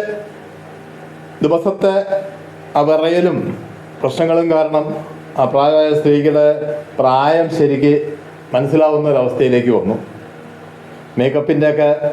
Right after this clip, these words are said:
ഇഫക്റ്റൊക്കെ പോയി. മാത്രമല്ല, ഈ രാത്രി മുഴുവൻ വിറച്ച് വിറച്ചുള്ള കിടപ്പല്ലേ. ഒറ്റ രാത്രി കൊണ്ട് അവർക്കൊരു പത്ത് വയസ്സും കൂടിയിട്ടുള്ളതായിട്ട്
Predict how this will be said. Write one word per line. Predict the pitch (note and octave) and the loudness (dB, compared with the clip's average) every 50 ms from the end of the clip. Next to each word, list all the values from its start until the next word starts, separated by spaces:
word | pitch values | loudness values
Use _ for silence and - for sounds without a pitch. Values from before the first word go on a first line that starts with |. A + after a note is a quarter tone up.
| - | 0
ഇഫക്റ്റൊക്കെ | C3+ C3 C#3 C#3 C#3 D#3 D3 C#3+ D3 | 0 0 0 0 -2 0 0 0 0
പോയി. | C#3 B2+ B2+ C3 C#3 - - - - - - - - - - | 0 2 2 2 2 0 -2 -6 -8 -12 -14 -18 -16 -8 -2
മാത്രമല്ല, | B2 B2 B2 C#3 C#3 C#3+ C#3+ D3 | 0 0 2 2 2 2 2 2
ഈ | D3 D3+ | 2 2
രാത്രി | C#3+ C3+ C3 C3+ - D#3 D3+ | 2 2 0 0 0 0 0
മുഴുവൻ | D3+ D3+ D3+ D#3 D#3 | 2 2 2 2 2
വിറച്ച് | D3+ D3 C#3+ C#3 C#3+ - E3+ | 2 0 0 0 0 2 2
വിറച്ചുള്ള | D#3+ D3+ C#3+ - D3 D3 D#3 | 2 2 2 0 2 2 2
കിടപ്പല്ലേ. | D3+ D3+ C#3+ C#3 B2+ D3 C#3 - G2 - - - - - - - - - - - - - - - - - - - - C#3+ | 2 2 0 0 0 -2 -2 -2 -4 -6 -6 -8 -12 -14 -16 -18 -18 -18 -18 -18 -18 -18 -18 -18 -18 -18 -16 -8 -4 -4
ഒറ്റ | C#3+ C#3+ C#3 - G#3+ G#3 G3+ G#3 G#3 - - - - - - - - - - - - - - - | -2 -2 0 2 2 4 4 2 0 -2 -4 -6 -8 -10 -12 -16 -18 -18 -18 -18 -18 -12 -4 0
രാത്രി | D#3+ D#3+ D#3+ D#3+ E3+ F3 | 2 2 2 2 2 2
കൊണ്ട് | E3+ E3+ E3 E3 D#3+ D#3+ D#3 D#3+ D#3+ D#3+ D#3+ - | 2 2 2 2 2 2 2 2 0 -2 -2 0
അവർക്കൊരു | D3 D3 D3+ D#3 D#3+ D3+ D3+ D3+ D3+ D3+ D#3+ | 0 0 2 2 2 2 2 0 -2 -2 0
പത്ത് | F3+ F3+ - - B3+ | 0 0 0 2 2
വയസ്സും | A#3 G3 F3 D#3 - F3 E3 E3+ - - - - | 4 4 4 2 0 0 0 -2 -4 -6 -2 2
കൂടിയിട്ടുള്ളതായിട്ട് | D3+ D3+ D#3 D#3 D3 C#3 C#3 C#3+ C#3 C#3 C3+ B2+ C3 C3 C3+ C#3+ | 4 4 6 4 4 4 4 4 4 2 2 2 2 2 0 0